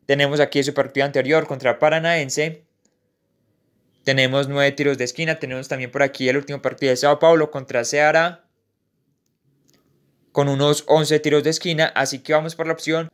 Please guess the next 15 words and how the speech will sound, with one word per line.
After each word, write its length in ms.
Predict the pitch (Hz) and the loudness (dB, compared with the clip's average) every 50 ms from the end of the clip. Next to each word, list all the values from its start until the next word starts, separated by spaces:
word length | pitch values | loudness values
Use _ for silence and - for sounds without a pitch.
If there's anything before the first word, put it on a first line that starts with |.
| _ _ _ | _ _ _
más 220 | - 135 143 139 | -2 0 2 2
ocho 200 | 143 135 - 147 | 0 -2 -2 -4
punto 240 | 147 156 147 127 131 | -6 -6 -6 -4 -4
cinco 360 | 127 156 170 170 165 175 165 | -4 -4 -6 -2 0 0 0
tiros 320 | 165 165 156 143 131 127 120 | 0 0 0 0 2 0 0
de 60 | 127 | -2
esquina. 420 | 120 - 131 123 110 90 - _ _ _ _ _ _ _ _ _ _ _ _ _ _ _ _ _ _ _ _ _ _ _ _ _ _ _ _ _ _ _ _ _ _ _ _ _ _ _ _ _ | -4 -6 -8 -10 -12 -14 -18 _ _ _ _ _ _ _ _ _ _ _ _ _ _ _ _ _ _ _ _ _ _ _ _ _ _ _ _ _ _ _ _ _ _ _ _ _ _ _ _ _
Luego 320 | - 131 165 165 165 175 175 | 2 4 6 6 6 6 4
tenemos 280 | 170 147 143 143 151 156 | 2 0 0 -2 -2 -4
el 100 | 151 - | -4 -2
partido 320 | 147 127 - - 147 147 | -4 -4 -2 -2 -2 -2
de 60 | - | -2
Hungría 440 | - 139 135 139 160 165 160 143 131 | -4 -4 -2 0 2 4 4 2 2
contra 360 | - 147 127 127 - 131 - - | 0 -6 -8 -4 -4 -4 -4 -4
Inglaterra. 760 | 160 160 165 165 165 170 175 156 147 151 156 156 151 - | -4 0 2 2 2 4 2 2 2 2 0 -2 -4 -8